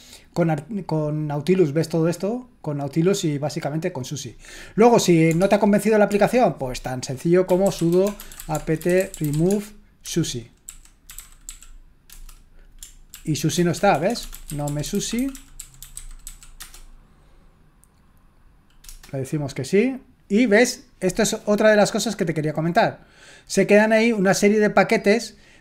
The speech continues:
Dice, "Los paquetes indicados a continuación se instalaron de forma automática y ya no son necesarios". Pues ahora ya sabes que están. Sudo ap-, sudo apt auto remove y ya lo tienes.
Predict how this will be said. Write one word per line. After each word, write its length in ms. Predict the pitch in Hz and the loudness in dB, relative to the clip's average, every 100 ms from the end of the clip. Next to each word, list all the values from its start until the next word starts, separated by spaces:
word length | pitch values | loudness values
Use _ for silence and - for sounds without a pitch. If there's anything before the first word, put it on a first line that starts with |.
| - | -4
Dice, 240 | 156 156 | -2 0
"Los 140 | 156 156 | 0 0
paquetes 360 | 170 185 185 | 0 2 2
indicados 400 | 196 202 208 196 | 0 0 2 2
a 60 | 156 | 2
continuación 380 | 156 151 143 185 | -4 -4 -2 -2
se 80 | 151 | -2
instalaron 320 | 156 160 170 | -2 0 0
de 80 | 165 | -2
forma 200 | 180 180 | -2 -2
automática 340 | 175 175 185 | -2 -2 0
y 40 | |
ya 80 | 165 | 0
no 60 | 151 | -2
son 160 | 156 | -4
necesarios". 540 | 151 - - 135 120 - - - | -6 -6 -8 -8 -10 -18 -20 -10
Pues 220 | 151 160 | -4 0
ahora 400 | 156 156 185 208 - - - | 0 2 2 0 -8 -20 -8
ya 160 | - 190 | 2 4
sabes 260 | - 202 - | 4 2 0
que 80 | |
están. 340 | 180 - 202 135 - - | -2 0 0 -2 -12 -18
Sudo 440 | - - 160 180 190 - | -10 -2 2 2 -2 -8
ap-, 260 | 160 - - - | -10 -10 -20 -18
sudo 500 | - - 165 175 202 208 - - - - - - - - - - - | -14 -6 -2 0 -2 -6 -16 -18 -18 -18 -18 -16 -18 -20 -20 -20 -16
apt 340 | - 139 156 175 143 - - | -10 -6 -2 -2 -2 -6 -8
auto 380 | 139 135 - | -8 -6 -8
remove 380 | 127 127 160 214 - - - - - - - - _ - - _ _ _ _ - | -8 -4 -2 -4 -6 -14 -16 -18 -18 -20 -20 -20 _ -20 -20 _ _ _ _ -8
y 100 | 226 | -2
ya 120 | 180 | 0
lo 80 | 127 | -2
tienes. 400 | 113 110 131 - | -8 -12 -14 -18